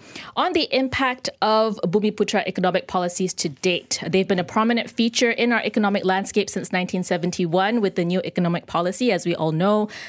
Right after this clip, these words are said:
Yazid, let's start with you. To what extent have pro-Bumi economic policies succeeded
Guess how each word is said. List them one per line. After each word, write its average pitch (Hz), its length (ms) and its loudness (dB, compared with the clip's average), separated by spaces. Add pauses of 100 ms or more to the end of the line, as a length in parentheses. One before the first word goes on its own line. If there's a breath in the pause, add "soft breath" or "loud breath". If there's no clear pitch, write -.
(100)
Yazid, 233 540 0
let's 190 140 2
start - 180 -2
with 190 180 0
you. 226 300 2
To 254 80 2
what 294 160 2
extent 262 720 -2 (220 loud breath)
have 214 320 -2
pro-Bumi 233 580 2
economic 185 460 -2
policies 185 680 -2
succeeded 202 960 0